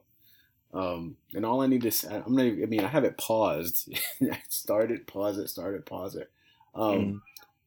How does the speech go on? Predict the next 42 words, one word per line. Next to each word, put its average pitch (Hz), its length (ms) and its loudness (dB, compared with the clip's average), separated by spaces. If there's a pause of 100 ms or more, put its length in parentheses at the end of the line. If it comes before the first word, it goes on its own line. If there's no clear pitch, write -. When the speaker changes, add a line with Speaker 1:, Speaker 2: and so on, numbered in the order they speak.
Speaker 1:
but, 117 180 4
you 160 80 6
know, 95 240 2 (240)
they 131 80 2
talk 139 260 2
about 104 180 4
how 95 280 4
the 90 100 -4
humans, 110 360 0
the 95 120 0 (120)
whole 127 160 2
human 123 300 2
contingent 104 380 2
is 82 120 -2
there 87 160 2
to 82 40 2
actually 85 580 -2 (1200)
figure 104 340 4
out 85 180 4
how 98 140 0
to 92 80 2
make 85 280 -4
food, 90 340 -2
and 85 100 -2
they're 87 80 -4
just 92 280 -4
working, 98 380 -4
and 101 100 -4
we're 107 120 2
working 117 280 2
with - 160 -4
the, 92 200 2
um, 85 420 -2 (220)
with 107 180 -2
Zozo's 104 320 2
people, 95 560 -2 (840)
which - 160 -10
I - 60 -8
can't - 200 -10
remember 90 260 -10
their 95 180 -2
name, 80 380 -4